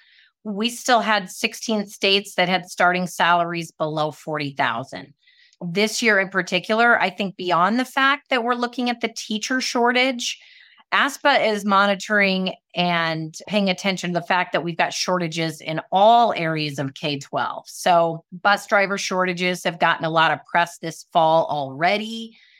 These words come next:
And I think we're gonna see more focus as we move along on facilities and food service areas in the coming weeks. Another theme that we're watching and has been really interesting to see are that states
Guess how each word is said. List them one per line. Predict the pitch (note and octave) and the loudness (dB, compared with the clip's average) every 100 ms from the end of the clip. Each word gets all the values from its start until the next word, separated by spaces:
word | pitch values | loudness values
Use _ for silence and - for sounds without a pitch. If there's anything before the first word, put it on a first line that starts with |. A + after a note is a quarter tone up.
| _ _ - | _ _ -8
And | F3+ | -2
I | F3+ | -2
think | F3+ G#3 G3+ | 0 -4 -4
we're | F#3+ | -2
gonna | F#3 | -2
see | E3 G3 | -2 -4
more | F3+ F3 F#3 | -2 0 0
focus | F3 G3 F3+ F3+ F3 E3+ | 0 0 0 0 -4 -2
as | F3 - | -6 -6
we | F3+ | -6
move | F3 E3+ E3 | -2 -2 0
along | D#3+ D#3+ D#3+ D#3+ E3 D#3+ - - - | 0 2 4 2 0 -6 -12 -20 -6
on | D#3 D#3 | -2 -2
facilities | D3+ D3+ - G3+ G3 G3+ G3 G3 G3 F3+ | -6 -12 -4 0 2 0 -2 -4 -4 -2
and | D3 C#3 - | -4 -6 -8
food | F#3+ F#3+ | -8 -8
service | - G#3 F#3+ G3 F#3+ | -2 0 0 -2 0
areas | F#3+ F#3 F#3 F#3 F3+ | 2 2 2 0 -2
in | F3 | -2
the | F3 | -2
coming | - F3+ E3+ E3+ D#3+ | -2 -2 -2 -4 -2
weeks. | E3 D#3+ - - _ - _ | -4 -4 -8 -20 _ -20 _
Another | F#3+ G3 G3+ C4+ F4 D#4+ | -2 0 2 2 2 -2
theme | - A3+ F#3+ E3+ F3 F#3 | -4 -2 -2 -2 -4 2
that | F#3+ F3 | 2 2
we're | F#3 | 0
watching | F3 E3+ E3+ - F#3 E3+ E3+ E3+ - _ _ - | 2 4 2 -2 -4 -4 -6 -8 -14 _ _ -2
and | F#3 F3+ | 0 2
has | F3+ F3 | 0 -2
been | G3 F3 D#3+ | 0 -2 0
really | F3 F3+ E3+ | 0 2 2
interesting | E3+ F3 D#3+ F#3 E3+ | 0 -2 -4 -4 -4
to | D#3+ | -4
see | D#3 F3+ E3+ - | -6 -4 -4 0
are | E3+ | 0
that | E3+ E3 - | 2 -2 -4
states | - A#3 C4 - - | -4 0 0 -2 -20